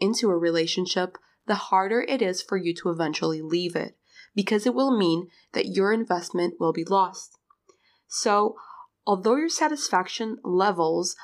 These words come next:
might not be optimal if your investment size is massive,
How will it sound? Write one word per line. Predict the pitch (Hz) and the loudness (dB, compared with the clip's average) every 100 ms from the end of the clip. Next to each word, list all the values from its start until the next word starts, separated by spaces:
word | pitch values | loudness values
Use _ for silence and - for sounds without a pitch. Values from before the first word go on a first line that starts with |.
| - | -8
might | 196 180 | 0 2
not | 190 190 240 | 4 2 2
be | 269 - | -2 2
optimal | 226 240 - 175 170 165 170 | 4 2 0 -6 -6 -6 -8
if | 190 - | -8 -2
your | 196 220 | 0 2
investment | - 247 190 180 - 208 - | 2 2 2 0 -2 -6 -4
size | - 160 165 170 175 _ | 0 2 2 -2 -6 _
is | 175 170 | -4 -2
massive, | 175 170 170 170 - 214 247 | -2 2 2 0 0 0 0